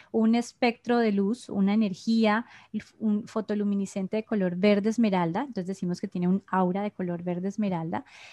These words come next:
Y el arcángel Rafael es el arcángel sanador por excelencia. De hecho, Rafael significa aquel que sana o la sanación de Dios. Y es el arcángel sanador por excelencia, no solamente para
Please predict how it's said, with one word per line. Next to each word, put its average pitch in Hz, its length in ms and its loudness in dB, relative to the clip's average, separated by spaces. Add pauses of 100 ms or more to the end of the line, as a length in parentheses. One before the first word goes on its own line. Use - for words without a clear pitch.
(180)
Y 277 140 6
el 269 80 8
arcángel 254 520 4
Rafael 262 440 2
es 214 140 -4
el 269 60 -4
arcángel 214 640 -4
sanador 220 760 2
por 202 120 2
excelencia. 180 680 0 (100)
De 202 200 4
hecho, 214 220 0
Rafael 233 340 -2
significa 214 600 -2 (260)
aquel 202 380 2
que 233 120 2
sana 226 440 2
o 202 120 2
la 175 120 2
sanación 175 540 -2
de 175 120 2
Dios. - 380 -4 (400)
Y 302 420 8
es 269 220 2
el 311 60 -2
arcángel 269 640 0 (160)
sanador 226 440 2
por 247 120 -2
excelencia, 226 680 -2
no 240 180 2
solamente 277 760 2 (140)
para 214 300 2